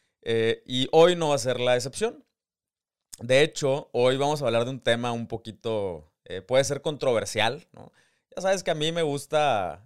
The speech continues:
eh, <laughs> decir las cosas como son. Y,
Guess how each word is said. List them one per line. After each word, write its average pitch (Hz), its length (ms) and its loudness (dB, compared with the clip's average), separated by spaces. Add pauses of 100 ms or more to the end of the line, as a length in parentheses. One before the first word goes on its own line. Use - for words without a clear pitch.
(100)
eh, 101 280 -2
<laughs> 196 840 0
decir 135 280 -4
las 165 180 2
cosas 170 260 -4
como 131 220 -6
son. 135 320 -2 (560)
Y, 165 200 -2